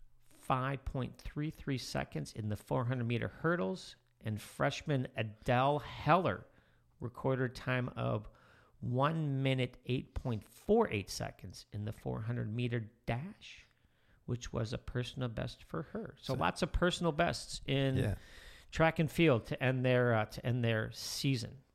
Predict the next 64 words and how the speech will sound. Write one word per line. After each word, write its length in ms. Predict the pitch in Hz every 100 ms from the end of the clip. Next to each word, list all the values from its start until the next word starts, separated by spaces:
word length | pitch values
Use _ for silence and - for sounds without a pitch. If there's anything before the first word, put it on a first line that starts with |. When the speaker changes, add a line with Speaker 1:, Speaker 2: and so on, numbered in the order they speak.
| -
Speaker 2:
That's 160 | 104 -
awesome. 320 | 104 - 92
That's 260 | 95 - -
kinda 160 | 101
what 160 | 98 -
you 60 |
wanna 140 | 101 92
see, 260 | - 120 87
I 80 | 90
think, 220 | 90 90
for 300 | - 90 98 -
track 200 | 95 92
and 100 | 90
field, 260 | 101 104
you 60 | 90
know? 120 | 90
Speaker 1:
It's 140 | 104 -
all 180 | 117 160
good, 260 | 147 110
man. 120 | 113 -
Speaker 2:
It's 120 | -
just 140 | -
signs 200 | 95 90
of 60 | 87
improvement. 440 | 90 87 85 101 -
That's 160 | 85
cool. 340 | - 90 101 123 _ _ _ _ - _ -
Uh, 240 | 85 82 82 -
I, 100 | 98
I'm 100 | 87
just 100 | 90
looking 180 | 92 92
down 140 | 87 80
the 60 |
list, 220 | 82 92
and 80 | 80
I 40 | 82
see 160 | -
personal 380 | 82 87 92 85
best 260 | 82 92 85
after 220 | 85 82
personal 340 | - 87 85
best 320 | 80 98 - -
for 280 | 80 85 - -
track 280 | - 98
and 100 | 82 110
Speaker 1:
I 80 |
know, 120 | 156 170
Speaker 2:
field. 100 | 139
Speaker 1:
that 140 | 151
was, 340 | 147 113 - 120 - -
I 100 | 139
think 180 | 185 170
there 100 | 160
were 60 |
Speaker 2:
<laughs> 20 | 147
Speaker 1:
six, 360 | - 156 - - -
six 320 | - 180 -
different 300 | 175 170 147
personal 360 | - 151 - 139
bests 320 | 131 113 -
set 180 | 104 -
Speaker 2:
Yeah. 60 |
Speaker 1:
by 140 | 92